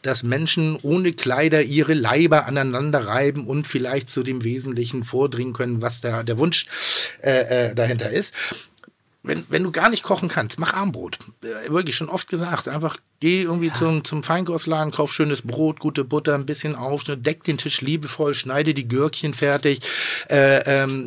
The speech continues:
Speaker 1: nimm schöne knackige Radieschen, koch einen Tee, stell einen Wein kalt oder warm, wa-, je nachdem, was man lieber mag. Äh, vielleicht ein Bierchen, irgendwie so.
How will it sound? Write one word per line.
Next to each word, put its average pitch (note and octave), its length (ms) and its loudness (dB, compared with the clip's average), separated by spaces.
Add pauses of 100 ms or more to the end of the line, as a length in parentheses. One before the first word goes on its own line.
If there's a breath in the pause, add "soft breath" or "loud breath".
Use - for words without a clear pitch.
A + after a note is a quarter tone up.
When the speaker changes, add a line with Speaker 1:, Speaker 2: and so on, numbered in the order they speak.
Speaker 1:
nimm D#3 160 2
schöne D#3+ 280 2
knackige D#3 460 -2
Radieschen, D3 640 0
koch - 260 -2
einen D3 120 -4
Tee, D#3+ 300 4
stell D3 220 2
einen D3 120 -2
Wein D#3 300 0
kalt D#3 400 4
oder C3 240 2
warm, D3+ 320 4
wa-, B2+ 160 -2
je C#3 100 -2
nachdem, C3 340 -2
was C3 140 -2
man B2+ 140 -2
lieber F3 240 0
mag. D3+ 320 2 (400 loud breath)
Äh, C#3+ 160 2
vielleicht F3 300 -4
ein D#3+ 140 2
Bierchen, D3+ 640 0
irgendwie D3 240 0
so. C#3+ 240 2